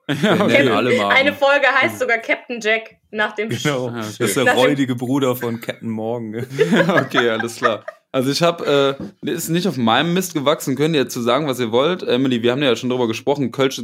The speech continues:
Speaker 1: gilt ja für dich eigentlich gar nicht.
Speaker 3: Ist kein Bier, sorry.
Speaker 1: I'm sorry. Ich hab jetzt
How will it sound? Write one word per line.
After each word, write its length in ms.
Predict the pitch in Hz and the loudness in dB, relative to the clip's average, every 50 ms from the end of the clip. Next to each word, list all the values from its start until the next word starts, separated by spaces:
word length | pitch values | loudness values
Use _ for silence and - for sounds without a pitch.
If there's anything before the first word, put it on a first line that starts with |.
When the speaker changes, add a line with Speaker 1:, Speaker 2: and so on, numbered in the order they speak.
| - | -2
Speaker 1:
gilt 180 | 123 131 139 - | -2 -2 0 2
ja 140 | 151 120 110 | 0 0 0
für 120 | - 120 | 0 -2
dich 140 | 117 117 - | -2 -2 0
eigentlich 260 | - 120 113 110 113 | 0 0 0 0 0
gar 220 | 123 113 117 135 139 | 2 2 4 4 2
nicht. 400 | 123 107 110 120 - - - - | 2 0 0 -2 -4 -6 -8 -10
Speaker 3:
Ist 180 | 185 175 - | -10 -12 -8
kein 240 | - 196 190 190 170 | -4 -4 -4 -4 -4
Bier, 260 | 175 185 175 175 175 - _ _ | -4 -4 -4 -4 -6 -10 _ _
sorry. 260 | - - - 180 - | -14 -8 -6 -2 0
Speaker 1:
I'm 160 | - - 147 | 0 0 0
sorry. 540 | 135 - - 123 127 131 123 120 123 131 131 - _ _ _ - | -2 -2 2 2 4 4 4 4 2 0 -2 -6 _ _ _ -8
Ich 160 | - 117 117 | -8 -6 -4
hab 120 | 139 127 143 | 0 2 2
jetzt 180 | 123 98 110 | 0 0 -2